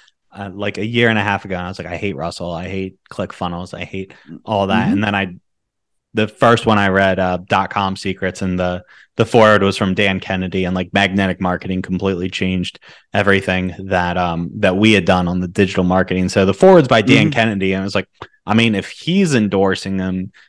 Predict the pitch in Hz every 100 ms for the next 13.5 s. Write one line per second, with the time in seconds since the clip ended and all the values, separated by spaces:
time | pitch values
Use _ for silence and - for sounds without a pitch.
0 | _ 117 107 104 104 107 117 117 120 110
1 | 107 - 254 247 240 220 202 185 147 139
2 | 117 107 - 87 85 85 - 104 101 -
3 | 185 151 135 110 135 135 120 - 110 107
4 | 110 113 - 120 - 151 147 143 131 123
5 | 107 98 107 104 104 101 110 110 104 98
6 | 98 95 92 85 - 101 98 104 98 101
7 | 98 90 - _ _ _ _ _ - 113
8 | 98 107 104 113 110 101 - 107 95 104
9 | - 110 104 104 107 110 110 - _ _
10 | - 98 - _ - 110 147 131 - 123
11 | 113 107 104 107 110 - - - 120 110
12 | 98 98 107 113 110 101 113 110 381 -
13 | 135 110 110 104